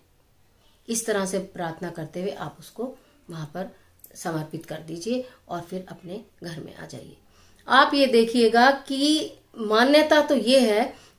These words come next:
कि अगर बहुत ही अधिक कठिनाई ना हो, बहुत ही अधिक कोई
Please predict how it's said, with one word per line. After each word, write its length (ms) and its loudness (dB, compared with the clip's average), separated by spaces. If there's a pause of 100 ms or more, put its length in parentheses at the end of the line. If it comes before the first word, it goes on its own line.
(100)
कि 140 -4
अगर 380 4
बहुत 500 -2
ही 220 2
अधिक 400 0
कठिनाई 560 0
ना 160 2
हो, 440 0
बहुत 240 -8
ही 80 -12
अधिक 420 -6
कोई 300 -2